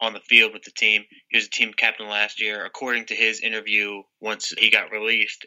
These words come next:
he said that he was voted team captain again, but the coaching staff decided they did not want him to don the C. I don't know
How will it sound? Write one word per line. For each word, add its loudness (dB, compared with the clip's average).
he -6
said -4
that 0
he 0
was -6
voted 0
team 2
captain 2
again, 2
but -10
the -4
coaching -4
staff -2
decided -4
they 2
did 4
not -2
want -4
him 2
to -4
don 2
the -10
C. 2
I 2
don't -6
know -6